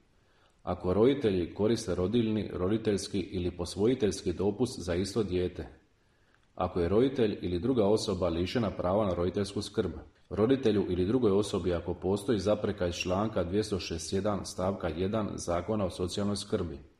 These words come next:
Ako osoba za koju se traži pravo ima sklopljen ugovor o doživotnom ili dosmrtnom uzdržavanju ili nije pokrenut postupak za raskid, utvrđenje ništetnosti ili poništaj ugovora. Naknada za roditelja njegovatelja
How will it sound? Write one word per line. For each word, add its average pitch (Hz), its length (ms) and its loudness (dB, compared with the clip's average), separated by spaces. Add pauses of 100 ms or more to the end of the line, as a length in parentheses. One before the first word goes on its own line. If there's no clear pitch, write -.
(720)
Ako 87 280 0
osoba 110 400 4
za 85 140 -2
koju 110 220 2
se 95 160 -4
traži 101 420 2
pravo 95 380 2
ima 87 180 0
sklopljen 98 460 0
ugovor 101 340 2
o 82 40 -2
doživotnom 104 760 0
ili 87 140 -4
dosmrtnom 98 580 -2
uzdržavanju 98 720 0 (520)
ili 90 200 0
nije 117 280 2
pokrenut 104 480 0
postupak 98 520 0
za 104 140 2
raskid, 101 400 0 (120)
utvrđenje 90 480 -2
ništetnosti 117 680 0
ili 95 340 -2
poništaj 104 380 0
ugovora. 80 460 -2 (460)
Naknada 110 440 2
za 87 140 2
roditelja 98 380 2
njegovatelja 98 720 2